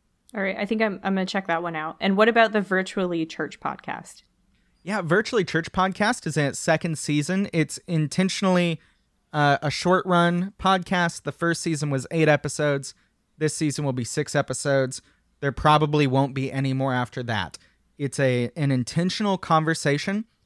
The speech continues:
Speaker 2: about the values of technology and the values of the church and what are they doing to each other in this world of pandemic where so much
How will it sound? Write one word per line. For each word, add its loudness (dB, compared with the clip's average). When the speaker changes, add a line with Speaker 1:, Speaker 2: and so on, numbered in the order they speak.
Speaker 2:
about 2
the 0
values 0
of 0
technology 0
and 2
the 6
values 2
of -8
the -2
church -6
and 0
what 4
are 8
they 4
doing 2
to -4
each -4
other 4
in 2
this 0
world 2
of -2
pandemic 2
where 0
so -2
much 0